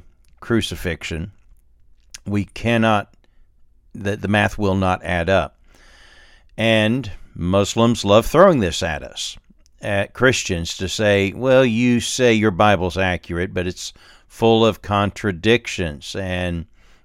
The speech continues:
this is one that they throw at us.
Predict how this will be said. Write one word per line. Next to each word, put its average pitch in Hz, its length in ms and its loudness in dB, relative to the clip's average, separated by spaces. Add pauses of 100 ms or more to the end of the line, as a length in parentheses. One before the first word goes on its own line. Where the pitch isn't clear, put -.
this 95 240 0
is 101 220 0
one 95 380 2
that 92 280 -2
they 90 220 -4
throw 92 500 -2
at 107 260 -2
us. 82 540 -6